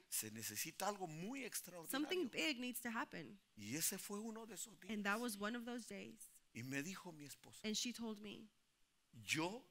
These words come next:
Speaker 1: le
Speaker 2: I
Speaker 1: dije a Dios,
Speaker 2: told God,
Speaker 1: prefiero darte todo a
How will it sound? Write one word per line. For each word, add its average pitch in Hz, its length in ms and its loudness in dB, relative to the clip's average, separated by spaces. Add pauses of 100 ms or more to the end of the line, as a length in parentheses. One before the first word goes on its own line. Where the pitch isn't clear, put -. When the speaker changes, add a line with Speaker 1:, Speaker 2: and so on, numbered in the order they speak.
Speaker 1:
le 104 160 0
Speaker 2:
I 226 280 8
Speaker 1:
dije 302 280 -2 (140)
a 123 100 -2
Dios, 123 440 -4
Speaker 2:
told 240 280 0
God, 196 340 2 (680)
Speaker 1:
prefiero 208 800 10 (160)
darte 214 480 8 (140)
todo 233 400 8
a - 60 6